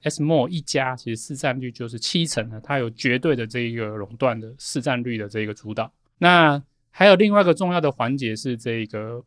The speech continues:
薄膜沉积。今天不跟大家讲太多，就是到底这些东西在干嘛，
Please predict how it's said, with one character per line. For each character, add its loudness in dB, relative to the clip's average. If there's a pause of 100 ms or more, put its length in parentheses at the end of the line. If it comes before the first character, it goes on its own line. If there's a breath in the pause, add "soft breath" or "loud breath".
薄 2
膜 -4
沉 -6
积。 -8 (760)
今 0
天 6
不 4
跟 6
大 6
家 10
讲 2
太 4
多， 2
就 -4
是 0
到 6
底 0
这 -2
些 2
东 -2
西 -6
在 0
干 4
嘛， -10